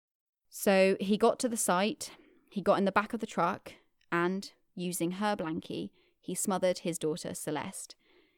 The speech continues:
He then carried Celeste's body up to the oil tank and put her inside.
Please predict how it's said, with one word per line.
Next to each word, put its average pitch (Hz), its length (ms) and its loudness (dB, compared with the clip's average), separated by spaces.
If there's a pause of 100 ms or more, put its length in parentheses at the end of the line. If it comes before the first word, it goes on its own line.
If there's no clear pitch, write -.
(240)
He 180 140 -6
then 170 180 0
carried 214 400 0
Celeste's 185 360 -4
body 165 360 -2
up - 200 -4
to - 100 -10
the 175 140 -2
oil 156 160 0
tank - 460 -8 (140)
and - 160 -8
put - 240 -8
her 175 220 -6
inside. 147 580 -6